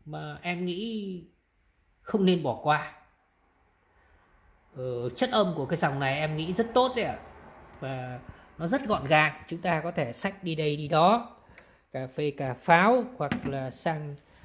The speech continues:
nhà các ông bạn già uống vài hụm chè, chơi với nhau vài ván cờ và bàn luận, ờ, tình hình thời sự trong nước và quốc tế. Ờ, tối đến ấy thì là để nó ở trên đầu giường và nó sẽ là một người bạn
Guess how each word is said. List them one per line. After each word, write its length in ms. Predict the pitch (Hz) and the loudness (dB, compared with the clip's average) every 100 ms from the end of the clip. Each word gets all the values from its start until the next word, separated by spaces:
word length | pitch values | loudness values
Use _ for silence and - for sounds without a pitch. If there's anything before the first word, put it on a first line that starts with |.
| - | -16
nhà 260 | 143 143 131 | -8 -6 -4
các 140 | 175 175 | -6 -4
ông 200 | 170 160 | -4 -2
bạn 200 | 147 127 | -4 2
già 500 | 151 156 135 - - - | 6 6 4 -4 -12 -12
uống 240 | 151 156 190 | -4 -2 2
vài 280 | 175 147 131 | 2 2 0
hụm 140 | 151 147 | -4 -6
chè, 360 | - 156 139 127 | 4 4 4 0
chơi 180 | 160 156 | 0 0
với 120 | 151 | 2
nhau 180 | 175 160 | 0 0
vài 220 | 143 131 | 0 0
ván 180 | 135 156 - | -2 -4 4
cờ 280 | 156 139 123 - - - - 147 | 6 6 2 -8 -20 -20 -20 -2
và 200 | 147 143 | 0 2
bàn 240 | 139 131 | 2 2
luận, 280 | 147 - 139 | -2 -2 -2
ờ, 140 | 139 | -2
tình 180 | 131 139 | -2 -2
hình 260 | 139 131 120 | -2 -2 -4
thời 160 | 143 131 | -4 -2
sự 200 | - 147 | -4 -4
trong 220 | - 147 | -4 0
nước 180 | 151 220 - | 4 4 4
và 80 | 131 | -4
quốc 100 | 185 - | -4 6
tế. 420 | 180 202 320 - - - - - - - - _ - | 10 10 8 2 -12 -14 -12 -12 -12 -18 -20 _ -8
Ờ, 300 | 131 127 - | -6 -6 -4
tối 180 | 156 196 | 0 2
đến 240 | 190 208 | 2 0
ấy 160 | 277 254 | -2 -2
thì 200 | 175 143 | -2 -2
là 300 | 143 143 135 | 0 0 0
để 280 | 147 139 117 | 2 4 4
nó 120 | 147 | 4
ở 120 | 170 135 | 2 2
trên 160 | 151 | -2
đầu 160 | 151 139 | 0 2
giường 340 | 147 160 135 - | 8 6 6 -2
và 160 | 135 135 | -10 -8
nó 280 | 131 139 175 | -6 -4 -4
sẽ 300 | - 156 180 | -6 -6 -4
là 180 | 160 135 | -4 -4
một 120 | 131 | -6
người 260 | 131 127 | -6 -6
bạn 260 | 123 139 98 | -4 -4 -6